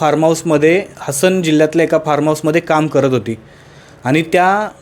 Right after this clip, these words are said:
महिलेवरती प्राजलनी एकदा नाही तर दोन वेळा बलात्कार केला आणि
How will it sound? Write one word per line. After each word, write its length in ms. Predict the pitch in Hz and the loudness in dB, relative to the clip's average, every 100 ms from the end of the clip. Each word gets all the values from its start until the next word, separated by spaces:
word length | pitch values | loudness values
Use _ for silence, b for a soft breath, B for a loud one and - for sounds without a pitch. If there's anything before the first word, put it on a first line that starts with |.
| - - - - - - | -20 -20 -20 -20 -20 -10
महिलेवरती 720 | 131 139 147 180 185 156 147 170 | -2 0 2 4 4 2 0 -2
प्राजलनी 680 | 175 143 143 156 151 156 170 147 | 0 0 2 2 0 -2 -6 -6
एकदा 320 | 147 139 160 | -6 -2 0
नाही 120 | 160 156 | 0 -2
तर 60 | |
दोन 340 | 165 135 160 180 | -4 0 0 2
वेळा 300 | 156 151 190 - b b b b | 4 2 0 -6 b b b b
बलात्कार 580 | 113 143 165 156 165 151 | -2 2 2 0 0 0
केला 360 | 143 127 151 202 B B B | 0 -2 -2 -4 B B B
आणि 260 | 131 185 | -4 -2